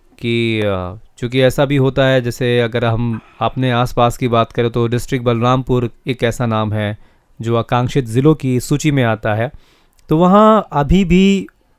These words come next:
और उसके बगल just श्रावस्ती एक ऐसी जगह जहाँ पे बाल विवाह के cases अभी भी सामने आते हैं। तो आपको क्या लगता है कि बाल विवाह चूँकि एक कुरीति में माना जाता है?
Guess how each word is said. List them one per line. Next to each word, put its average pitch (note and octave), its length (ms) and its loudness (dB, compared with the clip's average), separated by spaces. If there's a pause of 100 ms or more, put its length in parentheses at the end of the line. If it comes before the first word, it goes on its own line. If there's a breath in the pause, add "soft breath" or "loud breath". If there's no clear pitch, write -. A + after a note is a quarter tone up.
और B2+ 140 2
उसके C#3 220 -2
बगल C#3 320 0
just C#3 460 -2
श्रावस्ती C#3 680 0 (680)
एक A#2+ 160 -4
ऐसी B2 200 0
जगह C#3+ 260 -2
जहाँ F3+ 340 0
पे F#3+ 140 4
बाल C#3+ 400 2
विवाह E3+ 280 0
के E3+ 140 -4
cases D3+ 400 -2
अभी C3 180 0
भी C3 120 -2
सामने G#2+ 360 -2
आते F2 260 -10
हैं। G2+ 200 -16 (800)
तो E3 320 2
आपको D#3 360 2
क्या F#3+ 180 2
लगता E3+ 340 0
है D#3+ 200 0
कि E3 240 -4
बाल B2+ 300 0
विवाह D#3 300 2
चूँकि D3+ 420 -6
एक D#3 200 -4
कुरीति C3 340 -4
में C#3+ 80 2
माना A2 260 -2
जाता G2 300 -8
है? F#2+ 200 -14